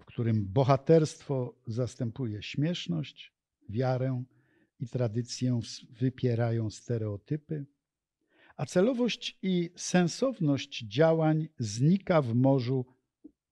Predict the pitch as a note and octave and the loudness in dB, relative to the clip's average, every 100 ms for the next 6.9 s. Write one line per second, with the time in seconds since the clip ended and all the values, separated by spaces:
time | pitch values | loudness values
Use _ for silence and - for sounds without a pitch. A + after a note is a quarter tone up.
0 | _ _ F#3 - - C#3+ G#2+ F#2+ G#2 G#2 | _ _ -8 -6 -4 -2 -2 -4 -4 -4
1 | G2+ G#2 G#2 - _ _ - A2 G#2 G2 | -6 -10 -14 -20 _ _ -12 -6 -6 -6
2 | F2+ F2 D#2+ - - _ _ _ _ _ | -10 -12 -14 -16 -20 _ _ _ _ _
3 | _ _ _ _ _ - - - A#2+ D#3 | _ _ _ _ _ -20 -20 -8 0 0
4 | - F3+ F3+ G3+ C4+ C4+ F#3+ - E3 D3+ | 2 4 6 6 4 4 0 0 4 4
5 | - A3+ A#3+ - D#3+ C#3+ - A#3+ A#3 - | 4 0 0 2 4 4 0 -4 -4 -2
6 | F3 C3 D#3+ C3+ D3+ B3+ D#3 A#2 A2+ | 0 2 0 0 0 -2 -2 -2 -4